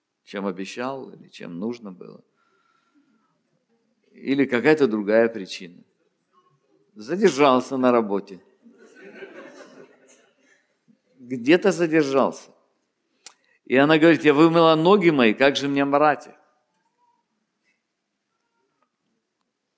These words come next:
Вот это очень, очень такая точная и достоверная картина взаимоотношений, которую,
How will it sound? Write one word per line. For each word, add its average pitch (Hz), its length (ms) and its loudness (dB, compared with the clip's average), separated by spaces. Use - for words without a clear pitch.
Вот 135 300 -2
это 175 240 2
очень, 226 380 2
очень 180 480 -4
такая 156 380 -2
точная 156 800 -6
и 95 40 -6
достоверная 170 800 -2
картина 165 640 -8
взаимоотношений, 131 840 -10
которую, 113 600 -6